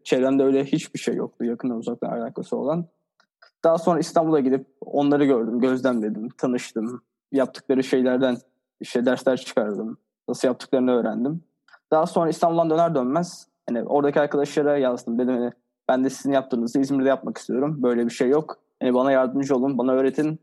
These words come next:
Hani ben de İzmir'de başlayayım dedim. Daha sonra kendim İzmir'de işte mentörlere LinkedIn üzerine ulaşarak hani, "Abi böyle böyle bir şey yapıyoruz. Hani gelip bize deneyimlerini anlatırsan çok memnun oluruz." diye başladık.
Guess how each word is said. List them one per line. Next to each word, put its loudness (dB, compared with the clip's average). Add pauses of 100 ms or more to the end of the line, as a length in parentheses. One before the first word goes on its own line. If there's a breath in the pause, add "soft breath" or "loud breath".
(320)
Hani -2
ben 0
de 2
İzmir'de 0
başlayayım -4
dedim. -4 (100)
Daha 4
sonra 0
kendim 0
İzmir'de 0 (360)
işte -4
mentörlere 2
LinkedIn -2
üzerine 0
ulaşarak -2 (320)
hani, -12 (200)
"Abi 0
böyle 2
böyle 2
bir 0
şey 0
yapıyoruz. -2 (100)
Hani 0
gelip 0
bize 2
deneyimlerini 2
anlatırsan -2
çok -2
memnun 0
oluruz." 0
diye 0
başladık. -4